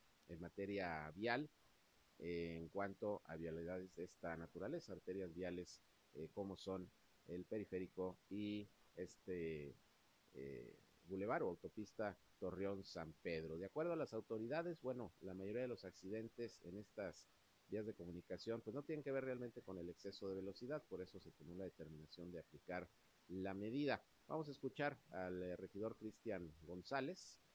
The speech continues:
quien, eh, precisamente ayer habló del por qué se tomó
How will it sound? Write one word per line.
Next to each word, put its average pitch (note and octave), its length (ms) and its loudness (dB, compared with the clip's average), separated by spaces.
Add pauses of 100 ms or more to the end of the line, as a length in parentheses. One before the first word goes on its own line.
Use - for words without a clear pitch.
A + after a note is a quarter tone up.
(460)
quien, F#2 280 2
eh, F2 80 0
precisamente G2+ 560 0
ayer G2 340 4
habló G#2 400 2 (100)
del E2+ 200 -4
por - 160 -6
qué G2 100 -2
se - 120 -8
tomó F2+ 360 -4